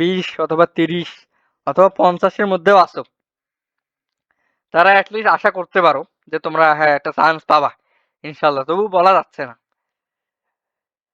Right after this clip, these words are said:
এই হচ্ছে বিষয় যে তোমাদের মেরিট লিস্ট যাদের খুব কাছাকাছি তারা অবশ্যই, অবশ্যই, আহ, একটু ওয়েট করবা তৃতীয় মেরিট লিস্টের জন্য। এখন তোমার কথা আছে তৃতীয় মেরিট লিস্ট তোমাদের কবে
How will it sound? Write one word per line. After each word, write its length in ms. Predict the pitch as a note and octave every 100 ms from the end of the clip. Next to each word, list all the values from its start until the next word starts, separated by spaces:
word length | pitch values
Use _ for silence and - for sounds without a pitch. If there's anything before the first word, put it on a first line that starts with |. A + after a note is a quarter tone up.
| _ D3
এই 140 | E3+
হচ্ছে 200 | F3 - E3+
বিষয় 260 | D#3 - C3 - _
যে 60 | D#3 E3+
তোমাদের 360 | E3+ F3+ G3 E3+ F3
মেরিট 200 | E3+ F3+ -
লিস্ট 140 | F#3+
যাদের 180 | F3 F#3 F3
খুব 80 | F#3 E3+
কাছাকাছি 400 | E3+ F3 D#3+ F#3 G3
তারা 140 | E3 D3+
অবশ্যই, 260 | D3+ - E3
অবশ্যই, 300 | D3+ - F#3+ _ _ _ _ _ _ _ C#3
আহ, 220 | C#3 C3+ C#3+
একটু 120 | -
ওয়েট 180 | E3 E3+ -
করবা 220 | C4 E3+ D#3+ _ _ _ _ -
তৃতীয় 220 | D#3 E3
মেরিট 180 | D#3+ D#3+ _
লিস্টের 220 | - D3+
জন্য। 140 | C#3+ E3 - _ _ _ D3+
এখন 200 | E3+ G#3
তোমার 180 | F#3+ F#3+ G3 F#3
কথা 160 | F3 F#3+ F#3+
আছে 120 | G#3 G3
তৃতীয় 240 | F3 F#3 F3+
মেরিট 180 | F3+ E3+
লিস্ট 140 | G3 -
তোমাদের 220 | E3+ E3+ E3
কবে 220 | D#3 D3+